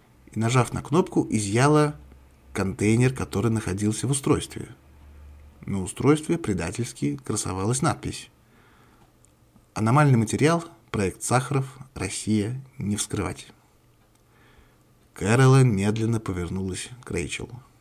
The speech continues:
"Доктор Рэйчел,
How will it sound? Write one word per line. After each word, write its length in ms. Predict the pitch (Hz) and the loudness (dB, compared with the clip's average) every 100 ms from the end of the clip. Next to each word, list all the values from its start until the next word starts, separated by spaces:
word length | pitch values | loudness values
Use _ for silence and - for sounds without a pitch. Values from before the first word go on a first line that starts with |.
| _ _ _ _ _ _ _ _ _ _ - - - - | _ _ _ _ _ _ _ _ _ _ -20 -20 -20 -14
"Доктор 480 | - 113 107 - - | -6 -4 -4 -6 -6
Рэйчел, 440 | - - - - | -6 -4 -4 -6